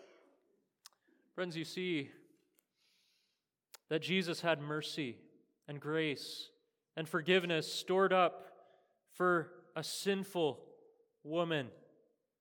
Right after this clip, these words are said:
Pharisees were shocked that Jesus would allow her to come so close. But the sinful woman loved Jesus, and she found salvation through faith in him. See, Jesus, like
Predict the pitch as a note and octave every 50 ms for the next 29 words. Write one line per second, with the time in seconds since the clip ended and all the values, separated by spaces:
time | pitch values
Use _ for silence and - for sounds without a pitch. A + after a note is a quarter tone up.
0 | _ _ _ _ - - _ _ _ _ - - G3 G#3 G#3+ G3 G3 - G3 G3
1 | F#3 D#3 F3+ F#3 F3+ E3+ - - - G3 F#3+ F#3 F3+ E3 E3 - D#3+ E3 E3+ E3
2 | E3 D#3+ - F#3+ F#3+ F#3+ - F3+ E3 - - F3 E3+ D#3 C3+ - - - - -
3 | _ _ _ _ _ - E3 E3+ E3+ F3+ F#3 G3 G#3 G#3 F#3+ G3 G3 F#3 F#3 F#3+
4 | - F#3+ F#3+ F#3+ F#3+ F#3+ - F#3+ F3+ - - F3+ F3 E3 D3 A#2+ A2+ - - -
5 | - - _ _ _ _ _ _ _ _ _ _ _ _ _ _ _ _ D3+ D3
6 | - D3+ D3 - - F#3 F#3 F#3 F#3 F3+ D#3+ C#3+ D#3 E3+ E3 D#3+ D#3 D3+ D3+ D#3
7 | D#3 C#3+ - - D3+ D3+ C#3 B2+ B2+ B2 A2+ - D3 C#3+ - - C#3 - - E3
8 | D#3+ D#3+ D#3+ D3+ D3+ - - D3+ D3 D3 C#3+ D3+ D#3 D#3 - - D#3+ D3 C#3 B2+
9 | - _ - _ _ _ _ _ _ - - D#3 C#3+ C#3+ - - E3 E3 D#3+ D3+
10 | C#3 - - - - - C#3+ C#3 B2+ B2 C#3 C3+ C3 A#2+ A2 G#2 G#2 _ _ _
11 | _ _ _ _ _ _ _ _ _ _ - - _ _ _ _ _ _ _ _
12 | _ _ _ _ - - E3 D3+ C3+ - F3+ G3+ A3 A3 F#3+ G3+ F#3 D3+ - -
13 | - - - - - - - - _ _ _ _ _ _ _ _ _ - E3 F3
14 | G3+ F#3+ F#3+ - - - - -